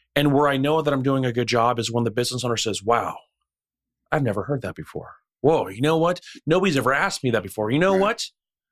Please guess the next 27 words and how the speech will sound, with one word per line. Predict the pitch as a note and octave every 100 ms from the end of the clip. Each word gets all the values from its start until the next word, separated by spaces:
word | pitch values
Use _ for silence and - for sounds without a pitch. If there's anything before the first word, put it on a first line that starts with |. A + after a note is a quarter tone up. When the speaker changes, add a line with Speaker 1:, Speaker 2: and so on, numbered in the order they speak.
| _ _ _ _
Speaker 1:
That's | F#3+ G3
a | F#3+
great | - C3 C3
idea." | C3 C3 E3 A2+
So | - C3+
that's | E3+ E3 F3
when | E3 D3
I |
know | C3+ C3 C3
that | B2
I'm, | A2+ G#2+
I'm, | A#2 A#2 -
I'm | A#2
onto | A#2 A#2+
something. | A#2+ B2+ A#2+ C3 C#3 - - _
Uh, | A#2+
but | C3
the | C#3
S | E3+ -
B | D#3+ D3
A |
is | A2+
just | C3+ A#2+
one | A#2 A#2+ C#3 D3 D3 D3 D3
tool, | - B2 E2 - _ _
um, | A2+ G#2 G#2
uh, | -